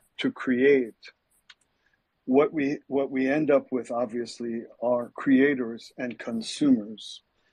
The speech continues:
And what we end up with is instruction and entertainment.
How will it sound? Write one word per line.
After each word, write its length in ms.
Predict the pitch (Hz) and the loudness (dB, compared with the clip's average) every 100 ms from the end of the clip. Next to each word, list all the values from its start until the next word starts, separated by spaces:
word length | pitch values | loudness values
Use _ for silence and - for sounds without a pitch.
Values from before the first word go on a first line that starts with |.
| _ _ - | _ _ -4
And 320 | 143 131 131 131 | -2 2 0 0
what 220 | 139 131 | 0 2
we 160 | 127 135 | 2 2
end 240 | 151 156 | 2 2
up 220 | 139 - | 0 0
with 240 | 127 127 - - _ _ _ | -4 -4 -6 -20 _ _ _
is 480 | 135 131 131 - - _ _ _ _ _ - | -2 -2 -2 -6 -16 _ _ _ _ _ -6
instruction 920 | 139 135 - - 151 - 131 127 117 _ - | -2 -2 -2 0 0 0 -6 -6 -8 _ -12
and 180 | 127 127 | -8 -4
entertainment. 840 | 127 127 117 - 131 120 107 101 | -4 -4 -10 -10 -8 -6 -8 -12